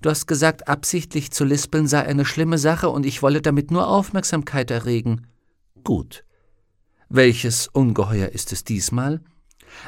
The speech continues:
Ein grofef, haarigef mit,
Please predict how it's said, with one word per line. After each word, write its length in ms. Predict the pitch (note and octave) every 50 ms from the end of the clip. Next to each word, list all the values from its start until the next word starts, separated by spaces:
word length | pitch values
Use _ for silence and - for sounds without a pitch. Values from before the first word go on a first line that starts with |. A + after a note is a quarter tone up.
| - -
Ein 320 | - D3 D#3+ D#3+ E3+ F3 E3
grofef, 840 | - - D#3 E3+ G3 A3+ B3 A3+ - - A#3+ F#3+ D3 - - - - - - - -
haarigef 840 | - D#3 D#3+ F3 G3+ A3+ A3 A#3+ B3 A3+ - F3+ D#3 C#3+ - - - - - - - -
mit, 260 | - E2 - - -